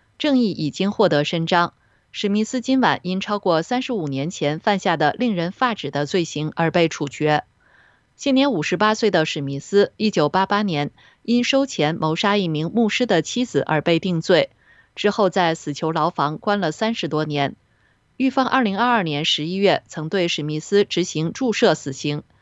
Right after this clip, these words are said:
但因为找不到史密斯的静脉而放弃。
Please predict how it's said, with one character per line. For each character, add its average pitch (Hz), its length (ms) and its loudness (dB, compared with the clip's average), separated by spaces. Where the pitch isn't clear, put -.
但 254 160 4
因 277 120 2
为 262 180 6
找 143 200 0
不 160 100 -2
到 170 220 4
史 - 160 -6
密 165 160 -4
斯 185 160 -8
的 175 160 4
静 226 220 -4
脉 240 180 0
而 151 220 -4
放 160 260 0
弃。 - 300 -4